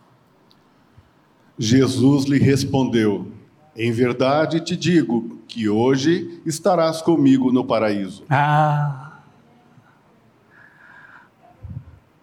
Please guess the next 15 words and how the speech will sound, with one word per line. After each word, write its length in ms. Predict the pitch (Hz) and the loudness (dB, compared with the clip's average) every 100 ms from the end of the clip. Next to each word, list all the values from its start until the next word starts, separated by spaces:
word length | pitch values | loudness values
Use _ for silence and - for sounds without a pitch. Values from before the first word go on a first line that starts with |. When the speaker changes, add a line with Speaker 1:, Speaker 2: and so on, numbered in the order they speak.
| _ _ _ _ _ _ _ _ _ | _ _ _ _ _ _ _ _ _
Speaker 2:
Naquele 600 | 156 170 170 170 240 240 | 0 0 0 0 2 4
momento, 580 | 226 220 196 185 185 175 | 4 4 4 4 4 2
Jesus 600 | 143 156 143 175 175 139 | 2 2 2 4 2 2
dá 240 | 139 165 151 | 2 4 4
essa 360 | 160 147 156 | 2 2 0
resposta, 1000 | 131 135 117 - 147 120 - - 90 - - _ _ _ _ _ _ _ _ _ _ _ _ _ _ _ _ _ _ _ _ _ _ _ _ _ _ _ _ _ _ _ | 2 2 -2 -2 0 0 -4 -8 -8 -8 -14 _ _ _ _ _ _ _ _ _ _ _ _ _ _ _ _ _ _ _ _ _ _ _ _ _ _ _ _ _ _ _
que 160 | 160 | -2
é 60 | 156 | 0
uma 120 | 156 | 0
resposta 520 | 143 120 - 135 - | 0 -2 -2 -2 -2
pra 120 | 127 | -6
você 300 | 127 127 - | -4 -4 -4
também, 400 | 113 135 110 123 | -4 -2 -2 -4
pra 160 | 131 131 | -4 -6
mim. 240 | 113 101 | -6 -12